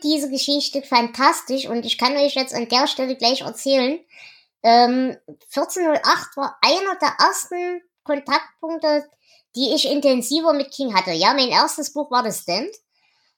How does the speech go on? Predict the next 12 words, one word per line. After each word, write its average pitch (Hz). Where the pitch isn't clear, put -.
aber 277
von 277
vierzehn 359
null 320
acht -
habe 311
ich 294
diese 277
wunderbare 294
Hör-, 285
Hörbuchfassung 208
bekommen. 170